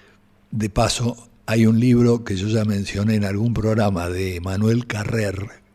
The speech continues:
titulado El Reino, que desarrolla estos temas en una forma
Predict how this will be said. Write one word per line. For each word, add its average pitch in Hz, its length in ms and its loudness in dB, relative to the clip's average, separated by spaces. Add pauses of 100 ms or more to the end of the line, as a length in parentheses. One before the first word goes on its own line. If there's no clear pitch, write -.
(340)
titulado 104 720 0
El 98 220 -4
Reino, 110 680 0 (880)
que 110 140 2
desarrolla 110 720 4
estos - 320 -6
temas 113 480 0 (640)
en 95 160 -4
una 101 160 -2
forma 98 480 -4